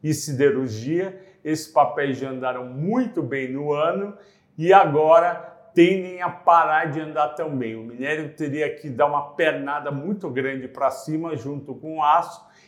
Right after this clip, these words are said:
e esse não é o cenário. A gente tá com o cenário no máximo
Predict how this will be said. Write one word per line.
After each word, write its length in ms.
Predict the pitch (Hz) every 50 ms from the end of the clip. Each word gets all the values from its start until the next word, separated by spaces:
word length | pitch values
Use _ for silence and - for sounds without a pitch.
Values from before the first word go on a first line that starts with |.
| _ _ -
e 160 | 160 165 170
esse 300 | 170 170 175 - 185 175
não 260 | 170 175 180 180 175
é 40 | 175
o 60 | 175
cenário. 600 | 175 - - 180 170 156 131 113 113 107 113 110
A 40 | 110
gente 320 | 104 117 123 123 - -
tá 100 | - 127
com 120 | - - -
o 40 |
cenário 440 | - 147 139 135 143 147 151 151 160
no 120 | 165 175 190
máximo 680 | 190 165 143 143 147 156 156 - - 156 151 147 -